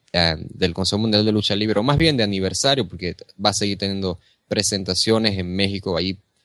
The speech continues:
en las semanas que faltan para luego ya incorporarse de pleno a W W E. Está en, en planes ahí de visa y de, de mudanza a Estados Unidos. Pero nos ofrecieron una buena lucha, ya dije, una lucha muy entretenida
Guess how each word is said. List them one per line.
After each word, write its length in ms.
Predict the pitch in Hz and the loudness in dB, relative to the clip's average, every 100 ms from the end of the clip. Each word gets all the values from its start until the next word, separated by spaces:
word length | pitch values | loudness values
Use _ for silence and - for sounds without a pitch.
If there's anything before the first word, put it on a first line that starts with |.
| _ _ _ | _ _ _
en 180 | 107 107 | 0 2
las 220 | 98 90 | 2 2
semanas 760 | 95 90 101 95 85 80 - - _ _ _ | 0 2 2 2 0 -2 -8 -10 _ _ _
que 240 | 92 87 - - | -4 -4 -6 -8
faltan 520 | - 123 123 131 131 127 | 2 2 4 2 0 0
para 180 | 104 90 | 2 2
luego 300 | 87 92 98 | 2 2 2
ya 140 | 90 98 | 2 0
incorporarse 840 | 92 104 - 98 107 107 107 95 | 2 2 4 2 2 2 0 0
de 120 | 92 | 0
pleno 400 | - 117 117 107 | 0 2 2 2
a 20 | |
W 240 | 90 90 90 | 0 2 2
W 340 | 98 127 135 | 2 2 2
E. 160 | 151 87 | 0 -4
Está 140 | 95 | -4
en, 140 | 92 - | -4 -4
en 140 | 95 | -8
planes 380 | 90 98 95 95 | 0 2 2 0
ahí 240 | 82 92 95 | 0 2 2
de 140 | 85 | 2
visa 500 | 90 98 101 98 85 | 2 2 2 2 2
y 100 | 82 | 2
de, 300 | 78 73 - _ _ _ | 0 0 -4 _ _ _
de 120 | 92 | -2
mudanza 520 | 92 90 95 104 104 - | 0 2 4 4 2 -4
a 40 | |
Estados 380 | - 85 95 - | -4 -2 -2 -2
Unidos. 440 | 113 104 104 131 - _ _ _ _ _ _ | 0 2 2 0 -8 _ _ _ _ _ _
Pero 380 | 165 180 196 - - | 0 2 2 0 0
nos 340 | 147 147 139 | 4 4 2
ofrecieron 460 | - 139 151 147 147 | 0 0 4 4 4
una 260 | 143 135 | 2 2
buena 240 | 127 127 127 | 4 4 4
lucha, 300 | 143 156 135 | 4 4 6
ya 80 | |
dije, 160 | 120 113 | 6 6
una 180 | 107 107 | 4 0
lucha 220 | 107 110 | 0 0
muy 360 | 117 156 196 156 | 2 2 4 2
entretenida 720 | 107 104 110 110 131 151 | 2 -2 0 0 2 2